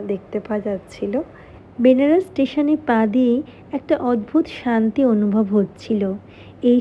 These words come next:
শহরের হাওয়াতে অদ্ভুত শিহরণ আর ভিজে মাটির পাগল করা গন্ধ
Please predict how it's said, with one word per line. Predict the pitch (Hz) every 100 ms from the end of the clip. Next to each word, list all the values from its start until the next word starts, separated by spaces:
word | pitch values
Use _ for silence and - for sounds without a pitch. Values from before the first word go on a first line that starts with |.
| -
শহরের | 233 220 220 240 -
হাওয়াতে | 220 220 254 247 247 262 - - - -
অদ্ভুত | 262 240 226 - 349 - -
শিহরণ | - 233 254 269 262 - 220 233
আর | 226 254 - - - 233
ভিজে | 196 214 233 233
মাটির | 226 208 202 247 -
পাগল | 233 214 214 240
করা | 226 208 214
গন্ধ | 202 196 190